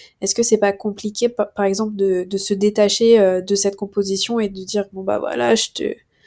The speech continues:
Je te laisse le, <laughs> je te laisse le bébé, c'est toi qui l'enregistre, c'est, c'est, c'est, c'est ta voix dessus. » Est-ce que c'est pas dur de, de se dissocier justement de quelque chose que toi t'écris pour les autres, ou c'est plutôt un exercice, euh,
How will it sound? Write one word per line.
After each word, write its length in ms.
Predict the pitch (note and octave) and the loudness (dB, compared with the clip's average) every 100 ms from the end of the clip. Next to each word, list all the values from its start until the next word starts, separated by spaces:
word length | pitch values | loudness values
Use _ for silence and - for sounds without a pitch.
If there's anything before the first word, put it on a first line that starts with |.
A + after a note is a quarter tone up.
| _ _ - | _ _ -10
Je 100 | - | -2
te 140 | - | 6
laisse 320 | A3 A#3 - | 8 8 6
le, 260 | A#3 G#3 G#3+ C4+ - | 8 10 10 8 -4
<laughs> 160 | _ | _
je 100 | - | -10
te 80 | - | 0
laisse 260 | A3 B3 B3 | 2 4 2
le 80 | |
bébé, 360 | A#3 A#3 A3+ B3+ | 2 2 4 2
c'est 140 | B3 G#3+ | 2 2
toi 160 | A3+ | 0
qui 120 | A3+ | 2
l'enregistre, 420 | G#3+ G#3 G#3+ A#3+ G#3+ | 2 2 2 -2 0
c'est, 180 | F#3+ | -2
c'est, 240 | G3 G3+ G3+ | 0 -4 -6
c'est, 540 | - - F#3 F3 E3 - - - _ | -14 -6 -4 -2 -4 -8 -20 -20 _
c'est 240 | - G3+ G3 | -2 -2 2
ta 140 | G3 | 2
voix 180 | G3 G3+ | 4 2
dessus. » 320 | G3+ G#3 C#4+ | 2 -2 0
Est-ce 160 | C4 - | 0 0
que 80 | |
c'est 160 | A3 G#3+ | -4 0
pas 180 | A3 A3+ | 2 2
dur 260 | G#3+ B3 | 4 2
de, 160 | A#3 A3 | 2 0
de 260 | G3+ G#3+ G3+ | -2 -6 -4
se 160 | G#3+ | -2
dissocier 500 | G3 G3+ G#3 G#3+ A#3 | -4 -2 0 2 2
justement 300 | A3 - G#3+ | 0 -2 -2
de 80 | G#3+ | -2
quelque 260 | G3+ G3 G3+ | -2 -2 -2
chose 320 | - A3 A3 _ _ _ _ | 0 -2 -2 _ _ _ _
que 100 | - | -6
toi 220 | G#3 A3+ | 2 2
t'écris 280 | A3 G#3+ A3+ | 2 -2 -6
pour 120 | G#3+ | 0
les 180 | G#3+ A3+ | 0 2
autres, 280 | D4+ - _ - | -2 -4 _ -4
ou 260 | G#3 G3+ | -2 -2
c'est 220 | G3+ G3+ | -4 -8
plutôt 320 | - G3 G#3+ G3 | -6 -4 0 0
un 80 | |
exercice, 580 | G3 G3 G3 - G3+ - | -2 -4 -4 -4 -6 -6
euh, 200 | F#3+ F3 | -4 -6